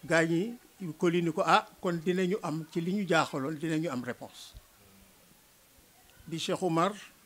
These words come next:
introduire, def ses plans, waxtaan ba ñu d'accord,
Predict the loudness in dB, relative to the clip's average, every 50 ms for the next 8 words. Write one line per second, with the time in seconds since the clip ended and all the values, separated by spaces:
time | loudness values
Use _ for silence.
0 | -20 -20 -16 -8 -4 -4 -2 0 0 0 0 2 0 0 0 0 0 -2 -2 -4
1 | -8 -18 _ _ _ _ _ _ -20 _ _ _ -10 -6 -6 -6 -4 -2 -2 -2
2 | -2 -2 -2 -2 0 0 0 -2 0 2 2 0 0 -2 -2 2 2 2 2 2
3 | -2 -6 -6 -6 -4 -2 -2 -2 -2 -2 -4 -4 -4 -8 -8 -10